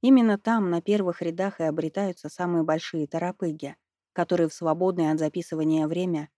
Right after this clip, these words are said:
точно как на галерке, рисуют в конспекте цветочки и проклинают нелёгкую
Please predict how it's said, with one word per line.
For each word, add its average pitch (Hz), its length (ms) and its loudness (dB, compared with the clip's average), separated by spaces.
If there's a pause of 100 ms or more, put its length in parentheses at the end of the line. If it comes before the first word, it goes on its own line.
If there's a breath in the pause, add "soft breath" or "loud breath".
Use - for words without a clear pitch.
(500)
точно 208 340 2
как 180 200 0
на 180 100 2
галерке, 165 640 0 (320)
рисуют 202 380 0
в - 60 -20
конспекте 175 540 -2
цветочки 170 560 -4
и 156 40 -2
проклинают 170 600 -2
нелёгкую 160 680 -2